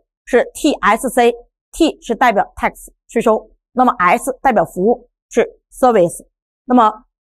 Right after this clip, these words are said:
C 代表的是 credit，也就是信用。那么咱们呢，T S C从高到低是五级，最低这一级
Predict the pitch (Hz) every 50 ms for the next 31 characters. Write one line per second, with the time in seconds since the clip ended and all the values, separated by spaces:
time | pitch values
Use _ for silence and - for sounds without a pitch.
0 | - - - - 285 277 269 277 254 214 208 175 175 190 208 - - _ - 262
1 | 277 269 - 202 175 180 - - 220 190 175 208 208 - - 277 240 226 247 _
2 | _ _ _ _ _ _ - 269 254 - 254 196 220 233 269 277 240 226 - _
3 | _ _ _ - - 320 277 - - 175 196 220 - 247 202 - 254 240 233 233
4 | - _ _ _ _ - - 240 240 254 277 294 285 269 247 247 254 262 262 262
5 | 240 208 185 214 226 240 - 254 196 170 170 160 - 160 165 - _ _ _ _
6 | - 440 415 320 226 349 370 330 285 247 214 190 196 190 202 202 -